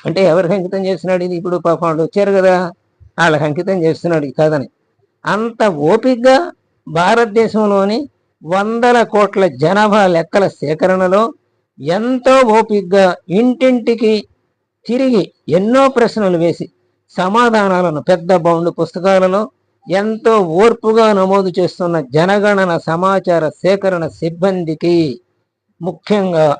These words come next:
అయ్యవార్లకు, అమ్మ-, అయ్యవార్ల అమ్మలకు, అంటే జనాభా సేకరణ కూడా ఎక్కువగా అప్పుడు టీచర్స్, ఉపాధ్యాయులే చేసేవారు అనమాట. అందుకని అయ్యవార్లకు,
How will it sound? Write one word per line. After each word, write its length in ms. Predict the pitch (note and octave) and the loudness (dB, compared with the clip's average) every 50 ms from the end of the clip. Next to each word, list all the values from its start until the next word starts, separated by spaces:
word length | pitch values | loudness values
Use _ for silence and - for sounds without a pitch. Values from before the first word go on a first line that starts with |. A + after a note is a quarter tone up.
| - - | -6 -4
అయ్యవార్లకు, 1000 | C#3 D3+ D#3+ F3 G3 F#3+ F#3+ F#3 F3+ F3 D#3+ D#3 D3+ C3+ - - E3+ F#3+ G#3 - _ _ - - | -2 -2 0 2 2 2 4 4 2 2 2 0 -2 -2 -2 -2 -2 -2 -2 -4 _ _ -10 -6
అమ్మ-, 540 | D3 D#3 E3 E3 E3 E3 E3+ E3+ E3 D#3+ E3 - - _ - | -4 -4 -2 -2 -2 0 0 0 0 0 -2 -6 -10 _ -4
అయ్యవార్ల 600 | C#3+ F3 F3 F3+ G3 F#3 F3+ F#3+ F3+ E3 E3+ F3 - - | -2 -2 0 2 2 2 2 2 2 2 0 -2 -4 -4
అమ్మలకు, 640 | C#3+ D#3+ D#3+ E3 E3 D#3 D#3 C#3+ - - C#3+ C3 - _ _ _ _ _ _ _ - | -6 -4 -4 -2 -2 -2 -2 -2 -4 -6 -8 -10 -10 _ _ _ _ _ _ _ -14
అంటే 540 | D#3+ F3 - G#3+ G#3+ G#3 G#3+ G#3+ G#3 G3+ | -12 -8 -6 -4 -2 -2 -2 -2 -2 -4
జనాభా 440 | F3 E3+ F3 E3 E3+ F3+ F3+ F#3 F3+ | -4 -4 -4 -2 -2 0 0 0 0
సేకరణ 380 | D#3 F3+ F3+ E3 F#3+ F3+ F3 E3+ | 0 -2 -2 -2 -2 -4 -2 -2
కూడా 200 | D#3 D#3+ E3+ G3 | -2 -2 -2 -2
ఎక్కువగా 360 | G3 D#3+ - F#3 F3 F3+ F#3 | -2 -4 -4 -4 -4 -2 -2
అప్పుడు 480 | E3 E3 G3 F3+ E3+ D#3 D#3 D3+ D#3+ - _ _ _ _ _ _ _ _ _ - | -2 -2 -2 -2 -2 -2 -4 -6 -8 -12 _ _ _ _ _ _ _ _ _ -12
టీచర్స్, 440 | - A3 G#3+ - G3 F#3 - - E3+ D#3 C3 C#3 - - F3 | -10 -8 -6 -4 -4 -4 -4 -6 -8 -10 -10 -12 -10 -10 -8
ఉపాధ్యాయులే 640 | F#3 F#3+ G#3 G3+ G3+ F3+ D#3 F3+ F3 E3+ E3+ F#3+ F3+ - | -6 -2 0 0 0 0 0 -2 0 0 -2 -4 -4 -6
చేసేవారు 400 | D#3 D#3+ - - F3 D#3+ D#3 C3+ | -6 -6 -4 -2 -2 -2 -2 -4
అనమాట. 280 | C#3+ C3+ C3+ C#3 B2+ B2+ _ _ _ _ _ _ _ _ _ _ _ _ _ - | -6 -8 -10 -12 -12 -14 _ _ _ _ _ _ _ _ _ _ _ _ _ -12
అందుకని 560 | D#3 F3 E3+ D#3+ F#3+ A3 A3 G3+ F3 F3+ D#3+ - | -12 -10 -6 -4 -2 0 0 0 0 -2 -2 -2
అయ్యవార్లకు, 760 | E3 F3+ E3+ F3 F3+ F3+ F3 E3+ E3 E3+ F3 E3+ G#3+ B3 A#3+ | -2 0 0 2 2 2 2 2 0 -2 0 2 2 0 0